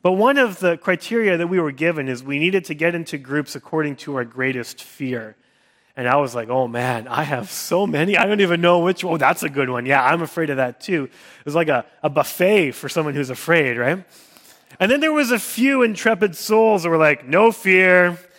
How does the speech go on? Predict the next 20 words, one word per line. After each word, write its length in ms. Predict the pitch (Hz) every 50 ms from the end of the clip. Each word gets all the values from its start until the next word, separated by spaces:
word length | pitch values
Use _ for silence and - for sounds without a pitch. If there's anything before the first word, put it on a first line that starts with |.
| _ _ _ -
not 300 | 139 143 156 170 180 180
afraid 380 | 180 - - 185 185 185 196 190
of 120 | 196 185
anything 440 | 185 185 180 175 160 - 160 147 147
over 200 | 151 160 156 170
here." 580 | 160 160 190 185 170 156 147 135 135 139 120 - _ _ _ _ _ _ _ _
And 80 | 185
I 60 | 185
was 100 | 185 170
like, 340 | 165 156 143 123 - - _
"No, 340 | - 135 143 180 202 202 214
f-, 180 | 202 - - _
not 260 | 175 185 196 269 330
afraid, 520 | 311 - - - - 180 190 208 220 214 196
no 180 | 165 190 208
fear." 320 | 202 - - 190 190 196 185
I 140 | 165 175
was 180 | 180 170 160 143
both 380 | 143 156 156 151 147 - - - _ _ _
skeptical 880 | - - - - - 262 240 - - 147 - 165 147 135 135 131 -